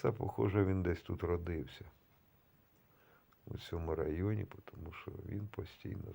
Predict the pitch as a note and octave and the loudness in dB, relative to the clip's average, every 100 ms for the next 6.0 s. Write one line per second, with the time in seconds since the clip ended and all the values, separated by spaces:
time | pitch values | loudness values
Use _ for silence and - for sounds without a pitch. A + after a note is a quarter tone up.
0 | - - - - - _ _ _ _ _ | -12 -18 -18 -20 -20 _ _ _ _ _
1 | - - - - - - - - _ _ | -20 -20 -20 -20 -20 -20 -20 -20 _ _
2 | - F2+ F2 - - E2 D#2 D#2 D#2+ D#2+ | -4 4 6 6 6 6 6 4 4 4
3 | D2+ D2 C#2+ C#2 D2+ - - - - G#2+ | 4 0 -2 -2 -4 -6 -10 -6 -2 0
4 | G#2+ - _ _ - - G2 - E2 D#2 | 0 -4 _ _ -20 -18 -16 -10 -6 -4
5 | D#2+ G#2 - - - - C#2+ C#2+ - - | -4 -6 -8 -8 -6 -4 -4 -4 -6 -12